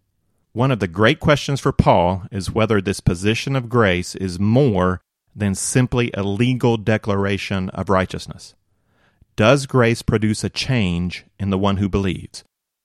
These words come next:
Does grace bring about goodness, righteousness, life? Is grace merely a theological solution for sin?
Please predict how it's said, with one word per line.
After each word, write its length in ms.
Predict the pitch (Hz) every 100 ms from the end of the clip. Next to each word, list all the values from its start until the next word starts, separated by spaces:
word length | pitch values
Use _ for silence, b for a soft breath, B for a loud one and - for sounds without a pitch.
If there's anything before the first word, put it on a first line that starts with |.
| _
Does 340 | 107 120 143 135
grace 340 | 135 120 -
bring 360 | 95 104 120 147
about 440 | 127 139 123 101
goodness, 500 | 123 104 82 - -
righteousness, 600 | 110 131 - 85 82 -
life? 440 | 95 110 87 - - _ _ _ _
Is 180 | 107 95
grace 380 | 107 113 131 123
merely 520 | 113 123 135 139 127
a 100 | 104
theological 680 | - 107 98 98 110 - 120
solution 480 | - 98 110 -
for 140 | 131 143
sin? 420 | - 147 151 160